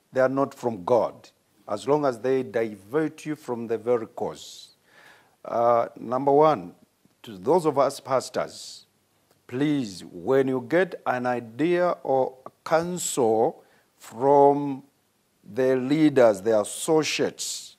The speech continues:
weigh it, prove it. Is it in line with what God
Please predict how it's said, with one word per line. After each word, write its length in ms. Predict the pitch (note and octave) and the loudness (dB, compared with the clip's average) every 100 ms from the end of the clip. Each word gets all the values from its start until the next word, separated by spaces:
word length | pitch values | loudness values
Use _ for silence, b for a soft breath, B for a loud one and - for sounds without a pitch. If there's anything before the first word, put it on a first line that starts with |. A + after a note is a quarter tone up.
| _ | _
weigh 680 | - A2 C#3 F#3 F#3 F#3+ F3+ - | -8 2 6 8 6 4 -2 -12
it, 400 | E3 B2+ - - - - | -12 -12 -12 -20 -18 -10
prove 640 | D#3+ F#3 A3 G#3+ E3+ C#3 _ | -6 2 4 4 0 -6 _
it. 460 | F#3 C3+ - - - - _ _ _ | -8 -8 -2 -2 -2 -10 _ _ _
Is 300 | C3+ C#3 A#2 | -2 -2 -2
it 280 | D3 E3 D#3+ - | 0 0 0 -8
in 160 | C#3+ C3+ | -4 0
line 680 | C3+ C3+ C#3 C#3+ C#3 C#3 C#3 | 4 6 6 6 0 -2 -4
with 280 | A#2+ B2 B2 | -2 -4 -4
what 540 | A#2 B2 B2+ B2 G#2 | 0 4 4 2 -8
God 420 | A#2+ B2 A#2+ A2+ | 0 2 2 -2